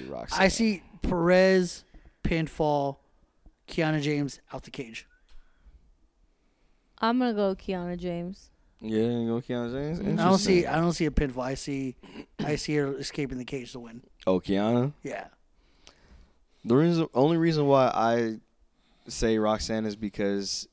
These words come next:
Speaker 1: she's been getting into these feuds where the,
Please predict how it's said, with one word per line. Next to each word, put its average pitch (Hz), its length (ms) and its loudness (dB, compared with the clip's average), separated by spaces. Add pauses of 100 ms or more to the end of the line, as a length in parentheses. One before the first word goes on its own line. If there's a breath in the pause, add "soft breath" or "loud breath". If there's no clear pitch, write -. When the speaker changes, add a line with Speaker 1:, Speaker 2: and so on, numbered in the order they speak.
(140)
Speaker 1:
she's 110 300 -4
been 104 220 -4
getting 107 280 -2
into 104 280 -6
these 98 460 -6 (500)
feuds 117 840 0
where 98 240 -2
the, 95 280 -4